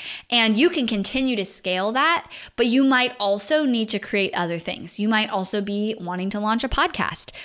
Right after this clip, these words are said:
You might also, like I said, want to leverage referrals or organic social media or your connections in a, a Dream one hundred strategy.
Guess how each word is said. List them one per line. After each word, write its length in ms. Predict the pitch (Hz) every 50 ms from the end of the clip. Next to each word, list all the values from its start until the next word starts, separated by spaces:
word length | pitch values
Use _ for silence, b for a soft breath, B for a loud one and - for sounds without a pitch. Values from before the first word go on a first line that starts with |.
| B B B
You 120 | - 214
might 240 | 220 214 208 202 208
also, 300 | - 196 196 - 220 214
like 180 | 208 208 208 208
I 80 | 226 220
said, 220 | 220 - 277 220
want 180 | 190 180 185 185
to 80 | 185
leverage 400 | 185 190 185 185 202 202 208 208
referrals 640 | 220 214 214 214 - 285 311 233 160 - - 175 - -
or 420 | - 190 190 185 185 185 185 185 B B B B B B
organic 460 | 214 214 208 226 240 285 302 269 -
social 340 | - - 185 175 - 190 180
media 520 | 180 180 180 170 165 165 175 170 165 - -
or 400 | - 208 202 196 196 190 185 185
your 600 | 185 180 196 196 190 185 185 185 190 190 185 -
connections 640 | - 233 247 269 320 - - - 190 175 175 175 190
in 80 | 190
a, 140 | 196 190 185 -
a 80 | - 190
Dream 220 | 190 214 214 214
one 80 | 220 226
hundred 420 | 220 - 320 302 277 240 226 190
strategy. 720 | - - - 180 170 170 165 170 - - - - - -